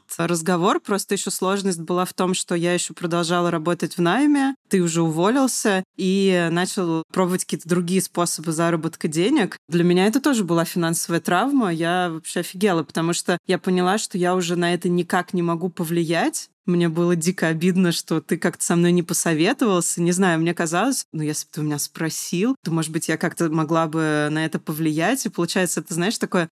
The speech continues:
чувство беспомощности, когда ты начинаешь думать, что что-то произошло,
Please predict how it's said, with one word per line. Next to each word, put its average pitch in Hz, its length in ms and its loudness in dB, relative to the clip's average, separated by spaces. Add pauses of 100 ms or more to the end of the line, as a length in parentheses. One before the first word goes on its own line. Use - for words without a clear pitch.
чувство 175 560 0
беспомощности, 190 840 0
когда 165 260 -2
ты 180 100 -2
начинаешь 175 540 0 (100)
думать, 185 540 2
что 160 720 0
что-то 170 300 0
произошло, 175 480 2